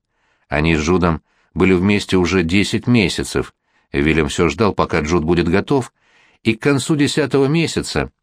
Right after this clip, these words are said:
такого затянувшегося целибата у него не было с пятнадцати лет, и выдержал он отчасти, взяв себя на слабо, вроде как, когда люди перестают есть хлеб или пасту за компанию с партнёрами,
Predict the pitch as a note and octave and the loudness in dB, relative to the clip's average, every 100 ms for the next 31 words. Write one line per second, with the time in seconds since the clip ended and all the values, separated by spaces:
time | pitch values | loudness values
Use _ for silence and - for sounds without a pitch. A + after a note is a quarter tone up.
0 | _ _ - E2+ G2 F2+ E2+ _ _ _ | _ _ -6 -2 2 0 -2 _ _ _
1 | D#2 G#2+ G#2 A#2+ A2+ - G2+ F2 - F#2 | -4 -2 2 2 2 2 0 2 0 -2
2 | - G2+ A2 C3 A#2+ - C2 - _ _ | 0 0 0 0 -2 -2 -6 -8 _ _
3 | D2+ E2 E2+ F2+ E2 F2 E2 - F2 G2 | -2 2 2 2 2 2 0 -2 0 0
4 | F#2 - - A2 A#2 - - _ _ _ | 0 -2 -2 0 0 0 -8 _ _ _
5 | _ _ _ _ C3 C#3 C#3+ A3+ F3 G2 | _ _ _ _ 2 2 4 2 2 2
6 | G#2 F2+ F2+ - F2+ D2+ - C#2 - _ | 2 2 0 -2 0 0 -2 -4 -6 _
7 | _ - F2+ E3+ G#3+ - F#3 F3+ F3+ E3+ | _ -8 -2 0 0 0 0 2 0 0
8 | E3+ E3 A2+ E2 B1+ - _ _ _ - | 0 0 2 0 0 -8 _ _ _ 0
9 | F#2 F#2+ F#2 G#2 - _ - G#2 G2+ G#2 | 2 2 2 -2 -4 _ -4 0 2 2
10 | B2 G2 E2 F2 F2 - A#2 A2 F2 G#2 | 2 2 2 2 2 2 2 2 0 2
11 | G2 - - C3 A#2 F#2+ F2 - B2+ B2 | 0 0 0 2 2 2 2 2 0 0
12 | B2+ A#2+ _ - - A#2 D3 C3 C3 A#2+ | -2 -4 _ -14 -4 -2 0 2 2 2
13 | G#2+ - B2 A#2 F#2 D#2 D2 C2 | 2 0 0 2 2 4 2 -4